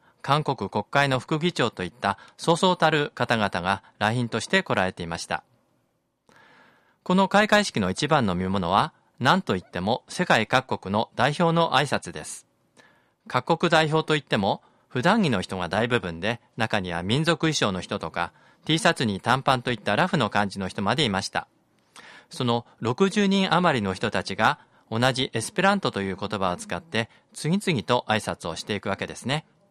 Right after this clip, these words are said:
話の内容とか話し方にいろいろ特徴があって、世界を感じられるとても面白いイベントでした。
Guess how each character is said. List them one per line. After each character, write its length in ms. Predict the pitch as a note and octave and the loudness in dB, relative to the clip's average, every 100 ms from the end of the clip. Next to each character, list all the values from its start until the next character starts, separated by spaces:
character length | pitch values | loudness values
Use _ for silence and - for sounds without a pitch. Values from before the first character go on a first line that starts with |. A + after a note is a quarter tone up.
| _ - - - | _ -20 -20 -6
話 320 | A2 A#2 B2 | 0 2 2
の 140 | A#2+ A2+ | 0 4
内 200 | A#2+ B2+ | 4 4
容 140 | B2 | 0
と 100 | A2+ | 0
か 140 | A#2 | 0
話 260 | G#2+ A#2+ D#3+ | 0 0 0
し 20 | |
方 240 | - C#3 B2+ | -2 -2 -2
に 180 | B2+ D#3 | -2 -2
い 80 | A#2+ | -2
ろ 100 | E3 | 0
い 40 | |
ろ 100 | F3+ | 0
特 200 | E3+ D3+ | -2 -4
徴 160 | - C#3 | -4 -2
が 120 | C3+ | 0
あ 20 | |
っ 80 | C3+ | -2
て、 260 | - G#2 B2+ _ _ _ | -4 -6 -6 _ _ _
世 180 | - A#2 | -4 -2
界 220 | G2 F2+ | 0 -2
を 60 | |
感 240 | E2+ G#2 A#2+ | -4 -4 -2
じ 100 | C3 | 0
ら 140 | B2 | 0
れ 100 | A2+ | 0
る 200 | A#2 D#3+ _ _ | -2 -6 _ _
と 140 | - G#2+ | -8 0
て 120 | F#3 | 2
も 160 | G#3+ - | 2 0
面 240 | B2+ B2 | 0 0
白 240 | A#2 A#2+ D#3+ | 0 2 0
い 60 | |
イ 140 | - G2+ | 0 -2
ベ 140 | G2+ | -2
ン 60 | G2 | -2
ト 100 | F#2 | -4
で 100 | F#2 | -4
し 80 | |
た。 180 | - E2 | -4 -6